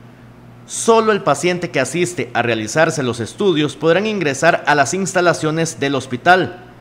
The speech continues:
con excepción de menores de edad o personas que por su condición de salud necesitan asistencia de un acompañante. En ambos casos, solo se permitirá la presencia de un acompañante con el paciente.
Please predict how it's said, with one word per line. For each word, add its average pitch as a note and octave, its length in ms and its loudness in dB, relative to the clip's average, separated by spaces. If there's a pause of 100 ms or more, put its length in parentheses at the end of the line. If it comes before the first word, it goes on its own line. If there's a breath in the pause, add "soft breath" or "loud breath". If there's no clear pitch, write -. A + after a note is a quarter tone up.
(140)
con C#3 320 -2
excepción D#3 720 0 (280 loud breath)
de G#3+ 180 0
menores F#3+ 420 0
de D3 60 -2
edad E3 320 4
o F#3 140 0
personas E3 440 0
que D3 120 -4
por A#2+ 180 -4
su A#2 140 -8
condición E3+ 580 0
de E3+ 100 2
salud E3 360 0 (120)
necesitan F3 680 -2
asistencia D#3+ 640 -2
de C#3 100 -2
un B2+ 120 -2
acompañante. B2+ 720 -2 (420 loud breath)
En E3 180 2
ambos G#3 320 2
casos, A2+ 500 0 (220 loud breath)
solo G#3+ 540 2
se G3+ 140 -2
permitirá F3+ 520 2
la C#3+ 140 0
presencia C3+ 640 -2
de C#3+ 120 0
un F#3+ 120 2
acompañante D#3 720 -2
con C3+ 160 -4
el A2+ 80 -2
paciente. G#2 600 -6